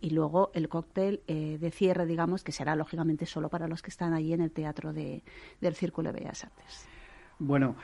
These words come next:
Speaker 2: si te parece, Reyes, repasamos un poco, eh, lo que van a ser los, los contenidos, las,
Speaker 1: Venga.
Speaker 2: las ponencias, porque yo creo que es, eh, importante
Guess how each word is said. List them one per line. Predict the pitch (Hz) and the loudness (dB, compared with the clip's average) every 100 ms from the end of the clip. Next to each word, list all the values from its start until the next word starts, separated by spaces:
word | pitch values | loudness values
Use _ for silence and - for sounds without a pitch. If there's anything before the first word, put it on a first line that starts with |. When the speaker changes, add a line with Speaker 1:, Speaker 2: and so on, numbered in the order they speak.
| - | -18
Speaker 2:
si | - 151 | -2 0
te | 147 135 | 2 4
parece, | 139 160 196 185 | 4 4 4 4
Reyes, | 180 180 185 | 4 4 2
repasamos | 165 139 143 165 160 170 - | 2 2 2 4 6 4 4
un | 170 151 | 2 4
poco, | 160 160 - 170 175 175 - | 4 2 2 2 2 0 0
eh, | 147 143 139 135 131 131 131 127 123 | 4 6 6 6 4 2 2 0 0
lo | 131 135 | -2 0
que | 131 | 2
van | 143 | 6
a | 151 | 4
ser | 151 156 | 4 2
los, | 151 143 - | 4 2 2
los | 139 135 | -2 0
contenidos, | 147 127 135 160 143 123 | 0 0 4 6 6 4
las, | 131 - | 4 4
Speaker 1:
Venga. | 175 175 - | 2 -2 0
Speaker 2:
las | 143 - | 0 2
ponencias, | 147 139 165 160 165 175 170 - - - - | 4 8 10 8 4 4 2 -14 -18 -20 -2
porque | 139 139 135 143 135 127 127 127 120 | 4 4 4 4 6 4 2 0 2
yo | 143 139 | 4 6
creo | 147 | 4
que | 147 | 4
es, | 139 - | 2 2
eh, | 147 135 147 | 2 2 4
importante | 151 147 147 156 151 165 | 4 4 8 8 8 4